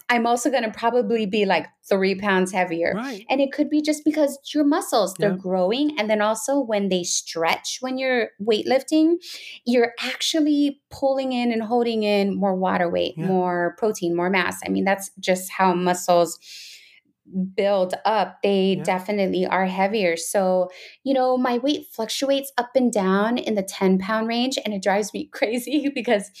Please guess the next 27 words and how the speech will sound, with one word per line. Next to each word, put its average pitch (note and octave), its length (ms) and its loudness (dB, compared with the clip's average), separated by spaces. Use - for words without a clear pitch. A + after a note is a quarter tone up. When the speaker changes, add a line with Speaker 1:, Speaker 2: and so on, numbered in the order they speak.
Speaker 1:
every B3 200 0
time C4+ 220 -4
I B3+ 120 -2
get A3 340 -4
farther G#3 400 0
away F#3+ 380 2
from G3+ 240 -2
my F3 140 0
lowest E3+ 400 0
weight, G3 140 2
one F#3+ 220 2
forty-one, A3+ 640 -2
it A#3+ 200 -6
does B3 320 -2
this E4+ 220 0
mental A3+ 680 2
game G#3 500 -2
in G#3+ 140 -2
my F3+ 200 0
head. D#3+ 360 -2
Speaker 2:
<laughs> - 120 -20
Speaker 1:
Does B3+ 140 -4
that D#4 160 2
ever E4 180 2
happen D4+ 340 0
to D#4 120 -4
you? F4 260 2